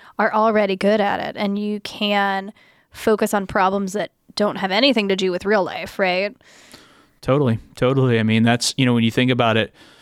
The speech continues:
Speaker 2: most people that identify us through our jobs, right? So our
Speaker 1: Mm-hmm.
Speaker 2: jobs in most cases are our identity when it really should be our, our, our family is our identity, right?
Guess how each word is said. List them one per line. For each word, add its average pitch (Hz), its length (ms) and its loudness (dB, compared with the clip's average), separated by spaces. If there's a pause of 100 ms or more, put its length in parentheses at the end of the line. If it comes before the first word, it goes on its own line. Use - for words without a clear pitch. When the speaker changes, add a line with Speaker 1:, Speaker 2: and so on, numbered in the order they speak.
(240)
Speaker 2:
most 123 360 0
people 120 420 2
that 117 160 2
identify 117 640 2
us 110 340 0
through 113 160 2
our 104 140 2
jobs, 101 480 -2
right? 107 300 2 (200)
So 113 240 0
our 110 140 4
Speaker 1:
Mm-hmm. 107 60 -2
Speaker 2:
jobs 120 440 2
in 113 100 4
most 113 240 4
cases 113 500 0
are 117 280 2
our 110 280 0
identity 110 600 0 (540)
when 123 140 4
it 117 80 -2
really 120 320 2
should 113 200 -2
be 107 180 2
our, 104 240 -2
our, 107 140 -4
our 104 100 -4
family 110 460 -2
is - 140 -4
our - 120 -2
identity, - 600 -8 (120)
right? 110 360 -2